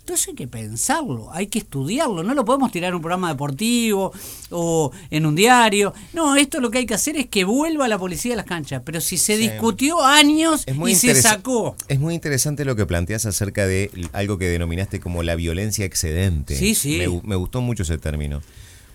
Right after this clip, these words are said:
Speaker 2: Porque uno puede asociar la violencia excedente que existe en toda la sociedad, violencia per se. Es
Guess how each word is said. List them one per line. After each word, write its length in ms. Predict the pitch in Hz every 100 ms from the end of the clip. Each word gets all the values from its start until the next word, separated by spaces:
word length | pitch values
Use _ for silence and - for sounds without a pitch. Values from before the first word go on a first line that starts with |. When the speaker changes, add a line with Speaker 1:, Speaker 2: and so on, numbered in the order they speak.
| -
Speaker 2:
Porque 200 | 101 98
uno 200 | 131 131
puede 180 | 127 123
asociar 380 | 107 98 113
la 140 | 113 101
violencia 540 | 92 87 113 117 107
excedente 720 | 95 - - 87 104 120 117
que 120 | - 85
existe 540 | - 104 92 107 92
en 160 | 87 85
toda 260 | 113 113
la 100 | 104
sociedad, 560 | 90 85 85 85 87 90
violencia 600 | 90 82 98 113 135 135
per 160 | - 76
se. 220 | - 113
Es 100 | 71